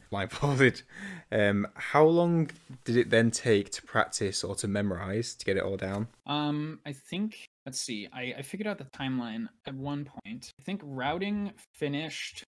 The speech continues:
Speaker 2: Ju-, mid-July, so it took me about a month to route the whole thing.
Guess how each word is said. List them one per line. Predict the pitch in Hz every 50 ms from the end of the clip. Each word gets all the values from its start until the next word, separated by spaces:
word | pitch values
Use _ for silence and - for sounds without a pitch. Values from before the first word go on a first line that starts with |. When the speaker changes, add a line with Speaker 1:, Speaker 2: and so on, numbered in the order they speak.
| _ _
Speaker 2:
Ju-, | - 143 131
mid-July, | 135 139 139 139 156 180 190 180 143 143 147 135 127 117 107 101 87 85 - _ _
so | - - 143
it | 123 127
took | - 175 170 -
me | 196 190
about | 160 127 131 117 123 139
a | 135
month | 131 123 123 127 110 104 - - - _
to | 131
route | 120 110 117 - -
the | 117 - -
whole | 110 110
thing. | - -